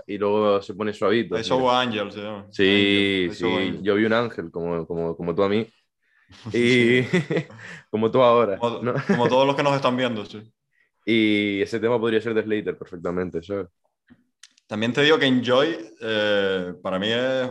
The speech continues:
Speaker 2: a ver, iba a decir de los más top, pero son tres, ¿sabes? Tampoco,
Speaker 1: Ya, ya.
Speaker 2: pero, pero que sí, que es muy bueno. Y al, y al final es el que más material ha sacado, porque Puzzle saca un disc-, un E P cada, al año,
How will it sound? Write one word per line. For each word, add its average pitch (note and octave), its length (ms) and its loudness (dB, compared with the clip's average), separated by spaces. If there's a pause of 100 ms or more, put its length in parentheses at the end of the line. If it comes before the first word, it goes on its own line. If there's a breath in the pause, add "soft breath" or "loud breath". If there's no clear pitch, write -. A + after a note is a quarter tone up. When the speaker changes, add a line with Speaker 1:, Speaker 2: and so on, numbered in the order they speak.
Speaker 2:
a G2+ 80 -12
ver, A#2 240 2
iba B2 140 2
a - 20 6
decir C3 200 2
de C#3+ 60 2
los C3 100 2
más A#2+ 160 -2
top, C3 220 -4
pero C3+ 180 -2
son A#2 200 -6
tres, A2+ 180 -8 (120)
¿sabes? - 280 -20
Tampoco, F#2 300 -14
Speaker 1:
Ya, E2+ 160 -2
ya. D2+ 260 -6
Speaker 2:
pero, F#2 340 -8
pero G2 200 -8
que G2 100 -6
sí, G#2+ 140 -8
que G#2 80 -4
es G2 60 -4
muy G#2+ 120 -4
bueno. A2 240 -4 (300 loud breath)
Y A#2+ 80 -4
al, A#2+ 180 -4
y A#2 60 -2
al A2 80 -4
final A#2+ 240 0
es C3 80 -2
el C#3 160 -2
que C#3+ 100 0
más C#3+ 160 0
material C3+ 340 0
ha A#2+ 60 -2
sacado, A#2 320 -2
porque G2 240 -6
Puzzle A#2 540 -6 (880)
saca A#2 500 -2
un C3+ 880 -2
disc-, C#3 320 -6
un C3+ 140 0
E C3+ 80 2
P C#3+ 280 0
cada, D#3+ 400 0
al A#2 100 0
año, A2+ 340 -4